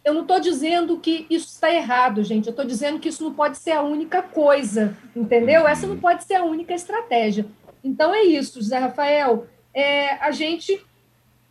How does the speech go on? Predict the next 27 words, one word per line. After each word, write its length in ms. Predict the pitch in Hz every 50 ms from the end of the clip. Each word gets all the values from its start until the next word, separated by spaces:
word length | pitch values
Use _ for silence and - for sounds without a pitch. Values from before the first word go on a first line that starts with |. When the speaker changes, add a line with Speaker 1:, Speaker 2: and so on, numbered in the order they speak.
| _ _ _ -
Speaker 1:
é, 200 | 262 285 277 277
não 180 | 285 294 320 339
colapsou 580 | - 330 320 311 311 311 - - - 339 311
ainda, 600 | 294 285 285 294 311 339 349 339 392 403 415 - - -
porque 240 | 311 269 - - 302
proporcionalmente 880 | 302 - 330 311 320 339 320 311 - 359 339 339 320 302 294 302 294 330
a 40 | 311
gente 200 | 320 359 - -
tem 220 | - 370 370 370
mais 260 | 370 370 381 403 349 320
leitos. 720 | 330 285 269 254 240 247 214 - - 214 202 - - - -
Mas 240 | 277 285 311 269 285
isso 260 | 349 370 370 - 403
não 140 | 415 415 403
é 100 | 392 427
uma 160 | 427 427 403
notícia 420 | 370 359 - - 320 - - 320
boa, 360 | 277 233 220 240 254 269 254
porque 200 | 254 - - -
nós 240 | 277 262 269 277 269
temos 320 | - 311 294 294 302 269 269
muitas 640 | 285 269 277 320 339 359 349 339 339 - 311 277
mortes 640 | 277 269 240 233 240 240 226 - - - 214 - -
aqui 240 | - 247 233 - 269
no 80 | 254 254
estado, 440 | - - - 240 240 240 220 202
proporcionalmente 1200 | - - 277 285 277 - 320 302 302 - 339 311 311 320 311 277 254 254 262 269 277 - - -